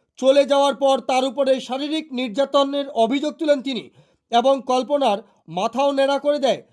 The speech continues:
তার পরিবারের সদস্যরা বলে তিনি জানিয়েছেন। অবশেষে তিনি পুনরায় কাজীগঞ্জ গ্রামে রমজান আলীর বাড়িতে পালিয়ে আসেন। আজ অর্থাৎ শুক্রবার কাজীগঞ্জ গ্রামে রমজান আলীর বাড়িতে কল্পনাকে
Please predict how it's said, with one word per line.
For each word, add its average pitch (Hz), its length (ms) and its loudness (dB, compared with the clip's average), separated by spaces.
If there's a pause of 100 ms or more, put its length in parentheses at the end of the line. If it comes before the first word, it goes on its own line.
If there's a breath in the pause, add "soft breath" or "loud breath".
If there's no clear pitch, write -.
(160)
তার 262 200 0
পরিবারের 269 540 2
সদস্যরা 269 520 -4
বলে 277 180 2
তিনি 269 240 -6
জানিয়েছেন। 185 580 -4
অবশেষে 294 600 0
তিনি 269 400 -4 (260)
পুনরায় 277 480 0
কাজীগঞ্জ 254 600 0
গ্রামে 285 340 0 (240)
রমজান 277 600 2
আলীর 269 300 -2
বাড়িতে 226 480 -4
পালিয়ে 226 300 -2
আসেন। 165 300 -6 (340)
আজ 254 260 0
অর্থাৎ 277 400 -2
শুক্রবার 254 440 -4
কাজীগঞ্জ 240 540 -2
গ্রামে 294 280 0
রমজান 269 460 0
আলীর 262 260 -4
বাড়িতে 240 440 0 (320 soft breath)
কল্পনাকে 294 640 2